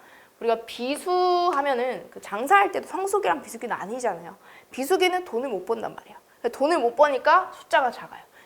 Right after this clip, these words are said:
지정수량이 두 배가 작다. 그게 전부 다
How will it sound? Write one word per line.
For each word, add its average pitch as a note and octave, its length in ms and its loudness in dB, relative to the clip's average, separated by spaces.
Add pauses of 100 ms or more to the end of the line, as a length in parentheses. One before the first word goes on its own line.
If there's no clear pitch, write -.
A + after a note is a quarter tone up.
지정수량이 A#3+ 840 2 (220)
두 A3+ 160 -10
배가 A3+ 300 8
작다. - 580 0 (160)
그게 A#3+ 200 0
전부 A#3+ 300 -4
다 B3 100 2